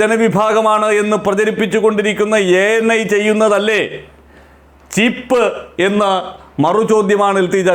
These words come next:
ചോദിച്ചത്. അതുതന്നെയാണ് കാര്യവും. ഇപ്പോഴും നരേന്ദ്രമോദിയുടെയും ആർ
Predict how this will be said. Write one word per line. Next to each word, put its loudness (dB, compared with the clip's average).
ചോദിച്ചത്. -2
അതുതന്നെയാണ് 0
കാര്യവും. -4
ഇപ്പോഴും 0
നരേന്ദ്രമോദിയുടെയും 2
ആർ 0